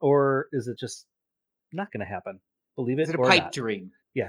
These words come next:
Speaker 1: Do we believe it or don't we? So that's gonna be the show tonight. Uh, it should be a lot of fun.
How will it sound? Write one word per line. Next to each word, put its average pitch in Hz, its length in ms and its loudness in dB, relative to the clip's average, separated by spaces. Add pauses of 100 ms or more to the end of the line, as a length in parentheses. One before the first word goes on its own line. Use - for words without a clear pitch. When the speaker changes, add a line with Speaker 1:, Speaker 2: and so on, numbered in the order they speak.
Speaker 1:
Do 156 80 0
we 254 80 8
believe 233 300 10
it 220 140 8
or 139 120 4
don't 110 240 2
we? 92 180 -12
So 143 220 6 (260)
that's 185 220 8
gonna 208 160 4
be 185 140 8
the 180 80 4
show 165 240 4
tonight. 135 360 2
Uh, 120 160 6
it 120 60 -16
should 175 200 0
be 170 140 4
a 147 80 6
lot 127 200 8
of - 120 -2
fun. 101 340 0